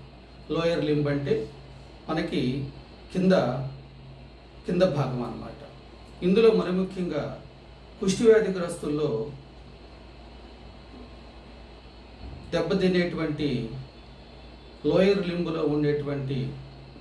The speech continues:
ఇంకొక నర్వ్ ఏంటంటే దీన్ని లేటరల్ పాప్యులేటియల్ నర్వ్ అని అంటారు.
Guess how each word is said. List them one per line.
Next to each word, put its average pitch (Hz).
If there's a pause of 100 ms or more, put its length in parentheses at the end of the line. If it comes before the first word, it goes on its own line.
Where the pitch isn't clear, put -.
(160)
ఇంకొక 165
నర్వ్ 151
ఏంటంటే 135 (960)
దీన్ని 180 (1600)
లేటరల్ 220
పాప్యులేటియల్ 165
నర్వ్ 135
అని 123
అంటారు. 120